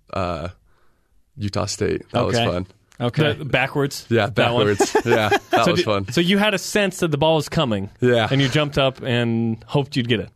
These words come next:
Speaker 1: Yes. <laughs>
Speaker 3: Where did it hit? Did it hit you on the, uh, forearm? I'm trying to remember.
Speaker 1: It hit me on the back of my hand.
Speaker 3: The back of your hand.
Speaker 1: <laughs> Yeah.
Speaker 3: Nicely done. So if you had turned your hand, maybe you catch it?
Speaker 1: Yeah, maybe.
Speaker 3: The little cone of the football. Just
Speaker 1: <laughs> Suck
Speaker 2: That,
Speaker 1: it in there.
Speaker 2: that would have been amazing.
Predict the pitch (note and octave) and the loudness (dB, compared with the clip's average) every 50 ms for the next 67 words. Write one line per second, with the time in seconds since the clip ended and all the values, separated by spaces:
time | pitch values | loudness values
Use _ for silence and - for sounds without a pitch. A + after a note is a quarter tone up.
0 | _ - - A#2+ A#2+ B2 A2 G#2 A#2+ - - - - _ - - - E3+ C3 D#3 | _ -2 0 2 4 4 2 2 -2 -6 -12 -12 -10 _ 0 2 2 2 2 2
1 | D3 A2+ C#3 A#2 - - A2 A2 A2+ A#2+ - - - - _ - - - E3 A3 | 0 2 0 0 0 -2 -4 -4 -6 -8 -12 -16 -20 -20 _ -16 -4 -2 0 0
2 | C#4 B3+ A3 F#3 D3 D#3+ D#3 C#3+ D3 D3 E3+ E3 D3+ E3 F#3+ F#3 F3 E3+ D#3+ D#3 | 2 2 2 0 0 -2 -2 -2 -2 0 0 2 2 2 2 2 2 2 2 2
3 | D#3 D3 C#3 C3+ C3 B2 A#2 A2+ A2 - - C#3 D#3 E3 D#3+ F3 F#3 F3 C#3 A#2 | 2 2 2 2 2 2 2 0 0 0 0 0 2 2 0 0 -2 -2 -4 -2
4 | - C3+ B2 A2+ A2 G2+ F#2+ F#2+ - - - C#3+ D3+ D#3+ D3+ C3 A2+ G2+ G#2 A2 | -2 -2 -2 -2 -2 -2 -4 -6 -4 0 0 0 2 2 2 2 2 2 2 0
5 | A2 G2 - A#2 G#2 G2+ G2 G2 G2 F#2+ F2+ F2+ - - _ - - C#3+ A#2+ - | 0 0 0 0 0 0 0 2 0 0 0 -2 -6 -12 _ -4 -2 0 2 2
6 | C#3 D3+ D#3+ - F3+ E3 D#3+ D3+ D3+ C#3+ C3 A#2 A2 B2 A#2+ A#2 C#3 A2 G2 - | 2 2 0 0 0 0 2 2 2 0 0 2 2 2 2 2 2 0 -2 -6
7 | - - C3+ B2+ B2+ - - B2 G#2+ G#2+ G2+ - - - - E3 D#3 D3 - F#3 | -6 -2 -2 -2 0 -2 -2 -2 -2 -2 -4 -6 -4 -2 0 0 0 0 0 0
8 | G3 G#3 E3+ C#3+ - - F3+ F3+ F#3+ F3+ E3+ D3+ C#3+ C3+ C#3 D3+ D#3+ E3 D3 C#3+ | 0 0 0 -2 -4 -4 -2 -2 0 0 0 0 0 0 0 0 0 0 0 2
9 | C#3+ D#3 D#3 D3+ B2 - - - C#3+ - - C#3+ A#2 - - - - C3 C3+ A#2+ | 2 2 0 0 -2 -2 -2 -2 0 0 -2 -4 -4 -6 -10 -2 0 2 2 2
10 | A2 G#2+ A#2+ D3 D#3+ C3+ A2+ G2 A2 C#3+ C#3 C3+ C3 A#2+ - - D#3+ D3 C#3+ D3 | 2 2 2 2 2 2 0 0 0 2 2 2 0 0 0 0 0 0 2 2
11 | D3 C#3 C3+ B2+ - D3 C3+ C#3 D3 C3 - - - - - - _ _ _ - | 0 0 -2 -2 -2 -2 0 0 -2 -2 -6 -6 -6 -6 -6 -6 _ _ _ -4
12 | - F2 - - F3 - - - B2 A2+ A#2+ G#2 - B2 A#2 - A#2 A2+ G#2+ G#2 | -2 -2 0 0 0 0 0 0 -2 -2 -4 -2 -2 0 0 2 0 0 -2 -2
13 | G2+ D3+ D3+ F#3+ G#3 G#3+ - G3+ G3 F#3 D#3+ F3+ E3+ D#3+ D#3 D3 C3+ C3 B2+ A2+ | -2 0 0 0 2 2 2 2 2 2 2 0 0 0 0 2 2 0 0 -2
14 | A#2+ A2+ G#2 | -4 -6 -8